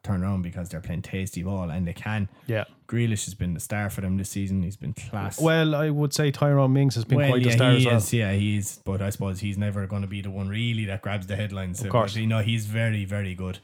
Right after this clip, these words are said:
Speaker 2: Yeah.
Speaker 1: But, uh, oh, this, this is actually be a good game now. I think this could be a good game.
Speaker 2: Yeah, I think Wolves,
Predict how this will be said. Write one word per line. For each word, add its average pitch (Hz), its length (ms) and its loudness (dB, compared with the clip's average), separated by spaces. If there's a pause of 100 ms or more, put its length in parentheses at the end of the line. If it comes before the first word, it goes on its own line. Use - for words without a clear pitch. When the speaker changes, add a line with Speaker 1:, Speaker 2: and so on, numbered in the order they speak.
(180)
Speaker 2:
Yeah. 113 160 -2 (140)
Speaker 1:
But, 104 160 -2
uh, 98 320 -2 (1120)
oh, 101 220 -4
this, 120 140 -4
this 147 240 -2
is 196 140 -2
actually - 260 -4
be 147 140 0
a 135 40 0
good 135 180 0
game 131 240 2
now. 95 180 0 (180)
I 107 120 -4
think 110 180 0
this 120 120 -6
could 110 140 -6
be 104 120 -2
a 98 40 -4
good 98 180 -4
game. 92 240 -4 (160)
Speaker 2:
Yeah, 104 280 -2
I 131 80 4
think 151 200 4
Wolves, 147 380 4